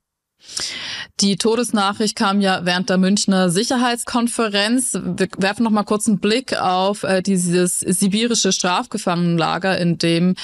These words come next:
Nawalny zuletzt eben saß. Jetzt wird darüber debattiert, eben Zeitpunkt des Todes. War das jetzt ein direkter Mord? Könnte es aber auch sein, weil eben diese Haftbedingungen auch so hart sind, dass er einfach an den Folgen davon gestorben ist.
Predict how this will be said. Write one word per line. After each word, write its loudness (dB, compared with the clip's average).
Nawalny 2
zuletzt -2
eben 4
saß. 0
Jetzt -2
wird -2
darüber 2
debattiert, -2
eben 0
Zeitpunkt -2
des -2
Todes. 0
War -2
das -4
jetzt 0
ein 2
direkter 0
Mord? 2
Könnte -2
es -2
aber -2
auch -2
sein, 0
weil 0
eben 2
diese 0
Haftbedingungen 0
auch 0
so 0
hart 0
sind, -2
dass -2
er 0
einfach -4
an 2
den 2
Folgen 0
davon 0
gestorben -2
ist. -4